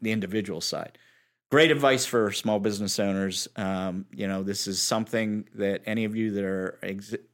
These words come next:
already in business need to think about at some point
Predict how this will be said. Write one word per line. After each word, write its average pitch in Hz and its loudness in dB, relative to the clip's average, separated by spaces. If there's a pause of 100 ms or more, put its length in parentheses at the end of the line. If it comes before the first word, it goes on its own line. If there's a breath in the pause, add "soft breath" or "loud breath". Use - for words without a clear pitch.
already 120 2 (480)
in 127 6
business 127 2
need 117 2
to 113 2
think 127 -4
about 123 2
at 104 -4
some 131 -2
point 147 -4